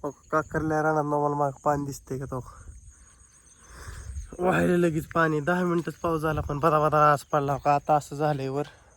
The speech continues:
हो का? ढगाळ वातावरण झालंय. <clears throat> या वर्षी हवामान अंदाज परफेक्टच लागतोय. एक दिवस सुद्धा इकडं तिकडं व्हाय नाही. उलटा सोळा तारखेला पाऊस सांगितला होता, पण आज पंधरालाच आलाय.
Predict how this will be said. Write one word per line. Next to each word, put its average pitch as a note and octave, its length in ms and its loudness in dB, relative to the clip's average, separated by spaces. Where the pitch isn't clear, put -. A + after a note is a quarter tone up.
हो C#3 120 0
का? - 680 -12
ढगाळ C#3 300 4
वातावरण C#3 580 2
झालंय. C3+ 320 0
<clears throat> - 1300 -4
या E3 80 4
वर्षी G3 340 2
हवामान G3 460 8
अंदाज F#3+ 440 4
परफेक्टच G3 560 -2
लागतोय. D3+ 360 0
एक E3 280 -2
दिवस F#3 240 2
सुद्धा F3 160 0
इकडं E3+ 300 -2
तिकडं C#3+ 220 -6
व्हाय C3+ 180 -2
नाही. B2+ 340 -10
उलटा D3+ 220 2
सोळा F#3 420 8
तारखेला F#3 460 2
पाऊस F3+ 300 4
सांगितला E3+ 260 2
होता, D#3+ 120 -2
पण - 180 -4
आज E3 160 2
पंधरालाच E3 520 2
आलाय. C#3 280 4